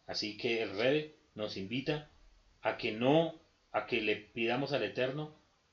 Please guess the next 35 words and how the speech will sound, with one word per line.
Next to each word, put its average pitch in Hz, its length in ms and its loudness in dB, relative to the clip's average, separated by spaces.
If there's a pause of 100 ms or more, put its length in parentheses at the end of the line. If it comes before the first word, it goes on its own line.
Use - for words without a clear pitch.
(180)
que 123 140 -2
nos 104 180 -2
ayude, 165 500 2 (440)
porque 107 320 -2
solos 185 580 2
definitivamente 104 800 -4
no 110 100 -6
lo 104 140 -6
podemos 92 320 -6
hacer, 82 260 -12 (480)
pero 104 220 2
con 104 160 -4
la 95 60 0
ayuda 107 260 2
del 123 100 2
Eterno 127 500 -4 (560)
sí - 320 0
que 127 120 0
lo 107 140 0
podemos 95 300 -2
lograr. 85 360 -8 (500)
Por 110 160 2
eso 156 340 2 (320)
el 101 200 -2
Rebbe 123 360 2
nos 104 160 -4
dice 110 360 -4 (240)
que 113 200 0
en 104 160 0
la 104 100 4
oración 156 460 0
que 147 100 0
hagamos 117 340 -2
a 101 120 0
él, 156 260 -2